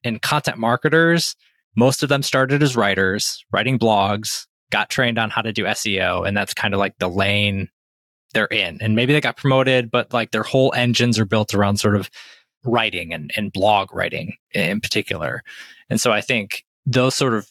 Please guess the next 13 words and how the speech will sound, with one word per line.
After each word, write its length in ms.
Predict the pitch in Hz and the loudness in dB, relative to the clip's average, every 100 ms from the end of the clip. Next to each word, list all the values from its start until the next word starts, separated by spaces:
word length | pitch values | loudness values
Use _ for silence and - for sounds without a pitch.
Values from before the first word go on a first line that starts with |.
| _ | _
folks 400 | - 143 117 - | -2 -2 0 -2
who 100 | 127 | -4
don't 360 | 101 127 123 120 | -2 -2 -2 -2
understand 640 | 120 110 - - 113 110 | -2 -2 -2 -2 -2 -2
how 320 | - - 117 117 | -2 0 0 -2
to 320 | - 110 98 - - | -2 -2 -2 -6 -2
also 760 | 113 113 - 123 104 95 92 _ _ _ _ _ | 2 2 2 0 2 0 -2 _ _ _ _ _
write 360 | 95 101 113 - | -2 0 0 -2
for 160 | - 107 | -6 -8
Twitter, 640 | - 117 104 95 92 90 - _ | -2 0 2 0 -2 -4 -10 _
write 220 | 101 110 | -2 -2
for 140 | - 117 | -2 -2
LinkedIn, 760 | 98 95 - 104 92 92 90 | -2 -4 -2 -2 0 -2 -4